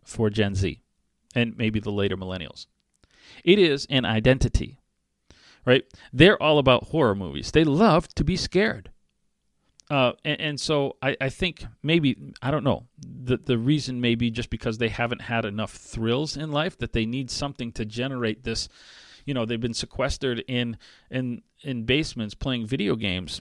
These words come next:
um, and, and they need real thrill in life, and one of the thrills is fear. I'll give you an example of this. My grandfather told me a story, uh,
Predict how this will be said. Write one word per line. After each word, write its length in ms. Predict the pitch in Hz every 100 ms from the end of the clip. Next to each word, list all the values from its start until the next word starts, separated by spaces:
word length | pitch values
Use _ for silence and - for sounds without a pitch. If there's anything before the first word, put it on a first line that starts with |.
| -
um, 380 | 135 110 101 101 - _ _ _ - - -
and, 240 | 123 117 -
and 160 | 131 123
they 120 | 120
need 280 | 120 143 110
real 260 | 123 131
thrill 360 | 113 - 165 190
in 80 | 120
life, 240 | 101 123
and 200 | 92 117
one 260 | - 123 156
of 80 | 160
the 100 | 127
thrills 540 | - 139 180 120 -
is 240 | 135 120 -
fear. 400 | - 185 131 76
I'll 120 | 160
give 240 | 165 139
you 180 | 120 110 101
an 120 | 95
example 560 | 92 - 101 92 82 -
of 220 | 98 92
this. 200 | 101 -
My 140 | 151 156
grandfather 360 | 139 127 107
told 200 | - 113
me 80 | 104
a 40 |
story, 440 | 90 - 101 95 101 - - - - -
uh, 300 | 110 104